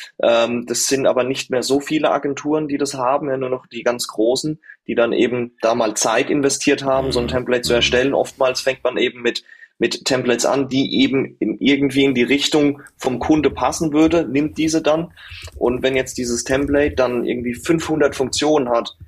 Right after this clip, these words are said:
Speaker 1: ich nutze aber nur zwei Stück, dann lade ich aber trotzdem fünfhundert Funktionen da hoch. Natürlich kann ich da jetzt nochmal Optimierung machen, kann diese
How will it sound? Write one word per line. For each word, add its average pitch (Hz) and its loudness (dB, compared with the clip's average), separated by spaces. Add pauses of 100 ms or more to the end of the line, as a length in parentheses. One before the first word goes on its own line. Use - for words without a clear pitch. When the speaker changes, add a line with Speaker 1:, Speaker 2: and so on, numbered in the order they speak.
(160)
Speaker 1:
ich - -8
nutze 160 2
aber 120 2
nur 110 -2
zwei 107 0
Stück, 147 -2 (320)
dann 117 0
lade 131 0
ich 143 -2
aber 127 0
trotzdem 147 0
fünfhundert 147 -2
Funktionen 131 -2
da 120 2
hoch. 135 2
Natürlich 127 -2
kann 127 -2
ich 123 -6
da 123 2
jetzt 135 -2
nochmal 127 0
Optimierung 147 0
machen, 143 -2
kann 123 -4
diese 113 -2